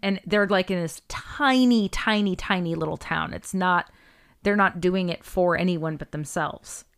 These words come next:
And these three guys show up on a stag weekend. They're supposed to be doing something else, and they end up in this little town,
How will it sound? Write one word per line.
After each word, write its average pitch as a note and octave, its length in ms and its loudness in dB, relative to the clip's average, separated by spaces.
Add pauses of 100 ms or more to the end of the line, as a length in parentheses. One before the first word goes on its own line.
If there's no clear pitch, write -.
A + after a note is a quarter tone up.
And E3 420 -2
these E3 440 -6
three G3+ 260 -2
guys F3 520 2
show F3+ 240 0
up E3 280 0
on E3+ 120 -2
a D#3 80 -4
stag E3+ 460 -2
weekend. D#3 380 -6
They're D3+ 80 -6
supposed - 480 -2
to G#3 40 -8
be F#3+ 120 -4
doing E3+ 240 -4
something E3+ 460 -4
else, D#3 360 -4
and E3 140 -6
they D#3 80 -6
end F3+ 200 -4
up F3 140 -4
in E3 80 -2
this D#3+ 160 -8
little E3+ 180 -4
town, D#3 540 -6